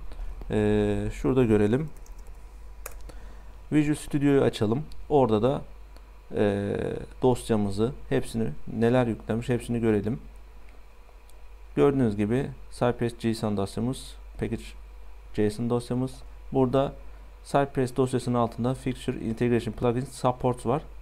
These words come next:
Ve az önceki gördüğünüz bütün dosyalar, integration, bütün file'lar integration altında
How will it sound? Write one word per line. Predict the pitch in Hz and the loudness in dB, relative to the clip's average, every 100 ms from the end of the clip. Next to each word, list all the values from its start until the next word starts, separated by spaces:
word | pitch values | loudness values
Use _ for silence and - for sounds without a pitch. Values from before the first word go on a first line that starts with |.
| - | -2
Ve | 131 | 4
az | 147 | 4
önceki | 151 131 123 | 4 2 2
gördüğünüz | 120 127 120 127 120 | 4 4 4 0 0
bütün | 127 160 131 - - - - - - - - - - - - - - - | -2 0 0 -2 -10 -18 -20 -18 -16 -14 -12 -12 -14 -16 -16 -16 -12 2
dosyalar, | 120 110 - 104 113 156 - - - - | 4 4 2 2 2 0 -8 -16 -14 -4
integration, | 113 113 120 127 143 131 107 104 - - - - - - - - - - - - | -4 0 2 4 2 0 -6 -6 -12 -16 -16 -16 -16 -18 -16 -16 -18 -18 -12 -8
bütün | 113 147 131 | -4 -2 -2
file'lar | 123 - 110 101 131 - - - - - - | -2 4 4 4 0 -4 -10 -14 -14 -12 -6
integration | 117 127 131 143 123 120 | 0 4 4 4 2 2
altında | 107 98 104 104 117 113 131 | 2 6 6 4 2 2 2